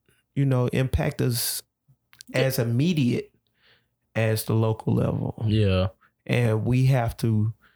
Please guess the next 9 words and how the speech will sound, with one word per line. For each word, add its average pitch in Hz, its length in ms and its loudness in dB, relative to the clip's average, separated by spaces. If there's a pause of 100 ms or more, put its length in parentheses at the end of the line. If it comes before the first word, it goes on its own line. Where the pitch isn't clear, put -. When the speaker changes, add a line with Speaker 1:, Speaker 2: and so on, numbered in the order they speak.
Speaker 1:
shape - 360 -2
our 101 120 -2
focus. - 500 -2
Now, 113 160 0
the 104 100 -2
fact 139 340 -2
that 110 300 0 (640)
he 135 220 0
is - 300 -2